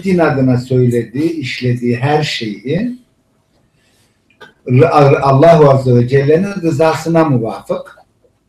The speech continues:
yani Allahu Azze ve Celle'nin sevmesine sebep olduğunu, eğer birisi Allah'ın kendisini sevmesini istiyorsa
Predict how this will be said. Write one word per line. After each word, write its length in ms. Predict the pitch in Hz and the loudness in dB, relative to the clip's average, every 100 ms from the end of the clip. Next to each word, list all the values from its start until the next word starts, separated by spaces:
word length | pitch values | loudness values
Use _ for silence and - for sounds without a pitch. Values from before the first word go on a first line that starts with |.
| _ _ _ _ _ _ _ _ | _ _ _ _ _ _ _ _
yani 440 | 120 160 156 147 165 | 2 4 4 2 -2
Allahu 580 | - 131 151 185 165 147 | -2 -2 2 2 2 0
Azze 300 | 131 127 123 | 0 -2 -2
ve 140 | 123 | 0
Celle'nin 440 | 160 165 143 127 | 0 0 0 0
sevmesine 680 | 123 - 123 123 123 147 185 | -2 -2 -2 0 -4 -4 -6
sebep 480 | 202 147 147 139 - | -4 -4 -2 -2 -4
olduğunu, 580 | 135 127 120 127 120 - - _ _ _ _ _ _ _ _ _ _ _ _ _ _ - 226 196 - - _ | -6 -6 -4 -2 -2 -4 -12 _ _ _ _ _ _ _ _ _ _ _ _ _ _ -8 -8 -8 -14 -20 _
eğer 400 | 135 147 131 123 | 0 2 0 -4
birisi 320 | 143 143 165 | -6 -4 -6
Allah'ın 680 | 123 127 135 135 151 135 - _ _ _ - - _ _ _ | -4 -2 0 0 0 -4 -8 _ _ _ -16 -16 _ _ _
kendisini 640 | 135 135 143 131 180 220 | -4 -2 -4 -6 -6 -6
sevmesini 680 | - 160 139 127 123 127 123 | 0 0 0 -2 -4 -2 -2
istiyorsa 720 | 120 120 117 - 170 240 | -4 -6 -6 -6 -6 -6